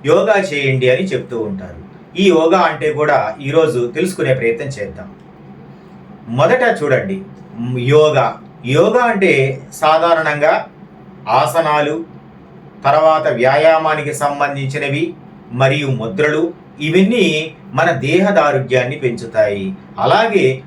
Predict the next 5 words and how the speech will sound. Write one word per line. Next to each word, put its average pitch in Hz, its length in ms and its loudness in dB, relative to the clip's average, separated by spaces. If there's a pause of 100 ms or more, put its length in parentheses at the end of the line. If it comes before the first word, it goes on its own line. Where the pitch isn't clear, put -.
(120)
మానసికంగా 190 1080 0 (140)
ఆరోగ్యంగా 180 600 2
ఉండడానికి 139 540 0
కూడా 131 180 0
దోహదపడతాయి. 98 960 -4